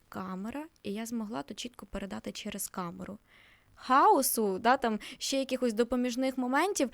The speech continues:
Ну, звісно, будуть красиві деталі, щоб була красива картинка. Але танцювати і бігати по сцені я не буду. І, ну, єдине, що ще можу сказати, що там бу-, я дуже улюб-, е, люблю природу.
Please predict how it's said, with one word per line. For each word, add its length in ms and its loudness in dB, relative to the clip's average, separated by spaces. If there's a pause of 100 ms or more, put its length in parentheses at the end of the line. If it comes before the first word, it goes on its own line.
(200)
Ну, 180 6
звісно, 580 0
будуть 320 0
красиві 480 0
деталі, 580 0
щоб 180 -4
була 240 0
красива 460 -2
картинка. 840 -2 (380)
Але 200 4
танцювати 760 4
і 40 2
бігати 440 2
по 140 -6
сцені 580 2
я 200 6
не 260 4
буду. 520 2 (460)
І, 400 6
ну, 100 4
єдине, 360 4
що 120 2
ще 120 2
можу 180 0
сказати, 320 0
що 160 2
там 240 2
бу-, 140 -8
я 140 2
дуже 220 0
улюб-, 380 0
е, 200 4 (260)
люблю 280 4
природу. 540 2